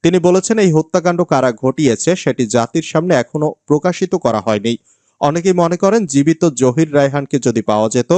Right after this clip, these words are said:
তাহলে বুদ্ধিজীবী হত্যার আসল ইতিহাস এ জাতি জানতে পারত।"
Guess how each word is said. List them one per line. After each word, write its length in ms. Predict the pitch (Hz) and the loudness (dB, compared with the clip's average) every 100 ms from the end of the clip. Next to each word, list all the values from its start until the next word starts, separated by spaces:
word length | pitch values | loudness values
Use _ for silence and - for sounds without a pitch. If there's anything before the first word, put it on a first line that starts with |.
| 202 _ _ - | -2 _ _ -4
তাহলে 260 | 139 156 | 0 0
বুদ্ধিজীবী 640 | 127 131 139 175 170 175 160 | 0 0 0 -2 -2 0 0
হত্যার 360 | 151 - 143 | -2 0 0
আসল 300 | 120 - 120 | 0 -2 -4
ইতিহাস 500 | 120 117 170 190 180 - | -4 -2 0 0 0 -4
এ 100 | 120 | -2
জাতি 340 | 117 107 113 | -2 -2 -2
জানতে 300 | 98 143 110 | -2 -2 -4
পারত।" 360 | 104 101 - | -6 -4 -2